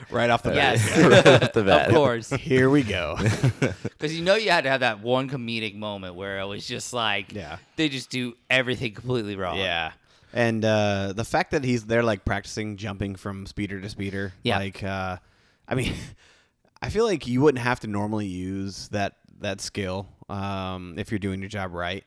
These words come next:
Speaker 1: I feel like that's, like, a last-minute ditch effort.
Speaker 3: Well, I think what that really was, it, w-, it
Speaker 1: Jumping
Speaker 3: wasn't,
Speaker 1: onto the train?
Speaker 3: it was, yeah, it
Speaker 1: That's
Speaker 3: was
Speaker 1: what it was?
Speaker 3: jumping on for, it was, it was training to jump onto the
Speaker 1: Yeah,
Speaker 3: train
Speaker 1: but they,
Speaker 3: to
Speaker 1: they had a
Speaker 3: jump on.
Speaker 1: rope. They weren't even practicing with a rope. They were just jumping from one to one.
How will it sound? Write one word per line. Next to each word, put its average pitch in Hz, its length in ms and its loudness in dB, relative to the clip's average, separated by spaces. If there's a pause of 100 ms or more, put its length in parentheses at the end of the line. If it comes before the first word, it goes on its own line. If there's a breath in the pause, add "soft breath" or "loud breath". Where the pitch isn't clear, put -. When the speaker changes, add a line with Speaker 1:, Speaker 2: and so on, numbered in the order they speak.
(140)
Speaker 1:
I 98 140 -10
feel 110 120 -4
like 104 80 -2
that's, 101 180 -6
like, 95 120 -4
a 98 80 -8
last-minute 92 760 -8
ditch 98 280 -8
effort. 101 380 -8 (280 soft breath)
Speaker 3:
Well, 202 120 -2
I 185 100 0
think 269 260 -6
what 311 180 -4
that 160 200 2
really 185 360 0
was, 120 440 0
it, - 60 -10
w-, 147 140 -4
it 127 40 -4
Speaker 1:
Jumping 120 180 2
Speaker 3:
wasn't, 107 160 4
Speaker 1:
onto 113 140 2
the 107 80 4
train? 113 300 0
Speaker 3:
it 190 60 2
was, 214 120 -2
yeah, 190 160 2
it - 20 0
Speaker 1:
That's 123 80 -2
Speaker 3:
was 104 100 -2
Speaker 1:
what 107 60 0
it - 40 2
was? 110 100 -2
Speaker 3:
jumping 165 220 -6
on 156 60 -8
for, - 40 -8
it 143 40 -6
was, 156 160 -4
it 151 100 -4
was 147 220 -4
training 170 380 -6
to 139 80 -10
jump 120 260 -6
onto 117 220 -4
the 98 100 -10
Speaker 1:
Yeah, 175 120 2
Speaker 3:
train 135 180 0
Speaker 1:
but - 60 -2
they, 156 100 4
Speaker 3:
to 156 120 0
Speaker 1:
they 151 100 2
had 156 120 0
a 151 40 0
Speaker 3:
jump 131 80 0
on. 139 40 2
Speaker 1:
rope. 147 200 -2 (140)
They 120 100 2
weren't 139 180 2
even 139 140 2
practicing 131 280 -4
with 107 80 -4
a 101 60 -2
rope. 113 280 -2
They 98 100 -8
were 104 80 -4
just 101 160 -10
jumping 104 260 -8
from 95 180 -12
one 101 140 -8
to 98 60 -6
one. 95 380 -8